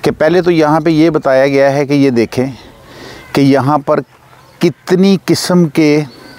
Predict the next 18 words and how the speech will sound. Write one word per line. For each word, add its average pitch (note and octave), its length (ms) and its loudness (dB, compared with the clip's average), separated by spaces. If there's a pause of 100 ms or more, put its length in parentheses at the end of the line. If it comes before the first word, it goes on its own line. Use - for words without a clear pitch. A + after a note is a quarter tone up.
(440)
जानवर, B2+ 640 0 (720)
परिंदे, B2 640 2 (140)
birds, C3+ 640 0 (760)
ये C3 220 2
सब D#3+ 360 -4 (100)
उनकी D3+ 520 0
ये C#3 120 2
लिखी B2+ 400 -2
हुई B2+ 280 2
है B2 260 0 (360)
history D3+ 500 0 (640)
कि B2+ 100 0
जो C3 160 0
यहाँ B2 380 0
पे B2 300 -2 (120)
आपको A2 420 -2
मिलते A2+ 500 0
हैं। A#2+ 240 -8